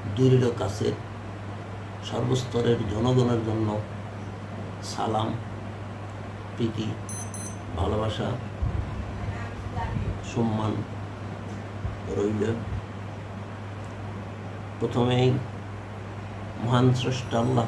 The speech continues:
তাবারক ওয়া তাআলার শুকরিয়া আদায় করছি যে আল্লাহ তাবারক ওয়া তাআলা আমাদেরকে সৃষ্টি করেছেন। সেই আল্লাহ তাবারক ওয়া তাআলা সম্পর্কে জ্ঞান অর্জন করা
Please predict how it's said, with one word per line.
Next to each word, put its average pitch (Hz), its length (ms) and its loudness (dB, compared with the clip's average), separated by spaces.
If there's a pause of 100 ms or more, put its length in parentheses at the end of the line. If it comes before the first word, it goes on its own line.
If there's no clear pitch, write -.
(120)
তাবারক 110 340 6
ওয়া - 100 4
তাআলার 113 300 6 (1160)
শুকরিয়া 117 360 4
আদায় 107 280 4
করছি - 320 -2 (1700)
যে 110 160 2
আল্লাহ 113 280 4
তাবারক 110 300 2
ওয়া 104 200 0
তাআলা 104 140 0
আমাদেরকে 101 560 2 (880)
সৃষ্টি - 480 -4
করেছেন। 104 340 0 (1600)
সেই 104 160 4
আল্লাহ 107 300 2
তাবারক 107 320 0
ওয়া 101 200 0
তাআলা 104 180 2
সম্পর্কে - 560 -2 (920)
জ্ঞান 113 200 4
অর্জন 120 480 4
করা 104 220 4